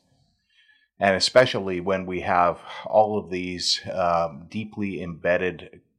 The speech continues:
uh, ideas and legal rights to speak and protest, um, you're sitting there thinking to yourself as a police officer, "Okay, I've gotta make a bunch of judgment calls right now. Um,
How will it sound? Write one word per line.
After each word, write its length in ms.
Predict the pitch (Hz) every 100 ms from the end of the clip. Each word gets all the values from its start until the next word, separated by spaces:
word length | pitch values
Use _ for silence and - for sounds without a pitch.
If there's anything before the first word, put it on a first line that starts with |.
| _ _
uh, 260 | 95 87 85
ideas 640 | 90 85 82 98 98 85 -
and 400 | 87 85 82 78
legal 380 | 92 90 87 80
rights 400 | 90 101 - -
to 480 | - 87 82 80 - _ _ _ _ _ _ _ _ _ _ -
speak 420 | - 123 117 107
and 160 | 85 -
protest, 720 | 110 131 95 69 - - _ _ _ _ _ _ -
um, 360 | 90 82 80 85
you're 100 | 90
sitting 260 | - 101
there 100 | 95
thinking 280 | 87 101 90
to 40 | 87
yourself 400 | 87 - 90 87
as 100 | 82
a 40 |
police 380 | - 92 101 101
officer, 420 | 87 82 - 85
"Okay, 240 | 85 - 85
I've 180 | 80
gotta 180 | 82 85
make 220 | 87 82
a 40 | 80
bunch 220 | 87 82
of 80 | 80
judgment 420 | 87 87 85 -
calls 320 | - 73 71
right 200 | 82 73
now. 340 | 80 78 73 - _ _ _ _
Um, 520 | 87 82 78 73 73